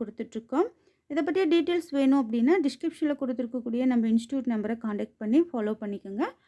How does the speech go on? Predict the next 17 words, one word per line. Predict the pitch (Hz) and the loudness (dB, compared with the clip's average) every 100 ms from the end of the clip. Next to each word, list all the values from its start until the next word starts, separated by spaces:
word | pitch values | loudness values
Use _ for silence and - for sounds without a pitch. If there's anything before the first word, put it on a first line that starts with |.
| _ _ _ | _ _ _
வாங்க | 226 233 240 | -2 0 2
வீடியோக்குள்ள | 302 220 196 190 202 247 | 2 0 -2 -6 -6 -6
போலாம். | 247 170 160 - _ _ _ _ _ _ _ | -8 -10 -12 -16 _ _ _ _ _ _ _
விழும் | - 330 349 392 349 | -2 2 4 4 4
மழைத்துளியின் | 311 320 320 294 285 277 277 | 4 2 0 0 2 4 4
வேகம் | 240 247 247 254 330 508 _ _ _ - | 4 2 0 0 -2 -2 _ _ _ -14
ஆப்ஷன் | 226 - 247 | -14 -2 -2
சி, | 233 - 320 466 - _ _ _ | -2 -2 -2 -2 -6 _ _ _
ஒன்பது | 233 240 254 277 254 | -2 2 4 2 0
to | 294 440 - | -2 -4 -4
பத்து | 233 233 403 508 | -8 -6 -8 -6
meter | 233 226 233 240 | -4 -4 -2 -4
by | 208 262 | -4 -4
வினாடி. | 185 185 190 190 359 - _ _ _ _ _ _ _ _ _ | -6 -8 -6 -2 -4 -4 _ _ _ _ _ _ _ _ _
கீழ்க்கண்டவற்றுள் | 381 392 381 359 359 294 240 330 370 320 | -2 0 2 2 2 2 0 -2 -2 -6
தவறானவற்றை | - 254 262 285 294 269 226 311 311 | -4 -2 0 2 2 0 -2 -6 -4
தேர்ந்தெடு. | 226 214 196 180 | -4 -6 -6 -8